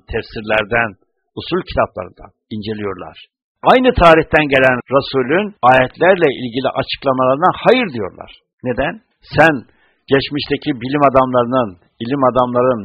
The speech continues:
müfessirlerin, tefsircilerin, hadisçilerin,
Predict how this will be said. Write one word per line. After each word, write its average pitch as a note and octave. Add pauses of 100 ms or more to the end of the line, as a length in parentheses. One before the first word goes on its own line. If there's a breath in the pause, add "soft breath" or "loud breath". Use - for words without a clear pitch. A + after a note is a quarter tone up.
müfessirlerin, A#2+ (400)
tefsircilerin, A#2 (140)
hadisçilerin, A#2